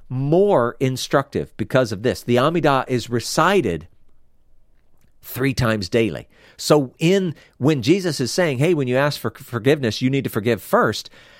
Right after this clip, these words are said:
our forgiveness of others, this is something that must be done daily. And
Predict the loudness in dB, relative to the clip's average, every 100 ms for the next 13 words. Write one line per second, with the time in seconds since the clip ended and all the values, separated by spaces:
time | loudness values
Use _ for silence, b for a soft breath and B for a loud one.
0 | b b -4 0 0 0 -2 -8 2 2
1 | 2 -2 -4 -6 -8 -4 0 2 0 -2
2 | -8 -14 -16 -16 -18 -20 -20 -6 -4 -2
3 | -2 -2 -2 -2 -2 -2 -2 0 -2 -2
4 | -4 -2 2 2 0 -4 b b b _
5 | _ -20 -6 -2 0 0 -2 -2 -6 -14
6 | _ _ _ _ _ _ -4 0 0 0